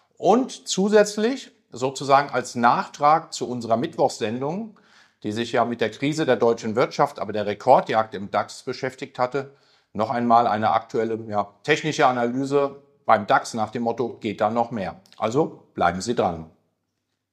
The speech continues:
Herzlich willkommen bei Ihrer Sankt Galler Kantonalbank mit der ersten Ausgabe von Winklers Wochenschluss. Wir haben Freitag, den sechsten Dezember. Happy Nikolaus.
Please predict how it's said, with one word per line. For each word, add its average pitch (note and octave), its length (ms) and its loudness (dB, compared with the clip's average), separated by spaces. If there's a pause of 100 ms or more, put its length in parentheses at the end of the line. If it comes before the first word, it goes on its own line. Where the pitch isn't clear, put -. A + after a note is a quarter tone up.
(560)
Herzlich A3 540 4
willkommen D#3+ 360 4
bei C3 140 4
Ihrer B2 160 4
Sankt A#2 220 0
Galler A2+ 240 2
Kantonalbank D#3+ 840 2 (300)
mit D#3 400 -2 (540)
der - 340 -4
ersten F3+ 540 6
Ausgabe A2+ 680 0
von G#2 380 -6 (180)
Winklers F#2+ 560 -6
Wochenschluss. - 720 -6 (440)
Wir E3+ 260 6
haben C#3 360 6
Freitag, D3+ 840 4
den A2 340 -6
sechsten B2+ 560 -2
Dezember. C#3 640 0 (280)
Happy G2+ 260 -4
Nikolaus. A2 760 -4